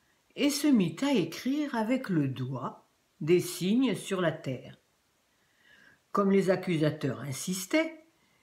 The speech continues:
il se redressa et leur dit, que celui qui est sans péché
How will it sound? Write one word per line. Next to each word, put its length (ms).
il 220
se 180
redressa 920
et 140
leur 220
dit, 360
que 160
celui 640
qui 200
est 60
sans 320
péché 840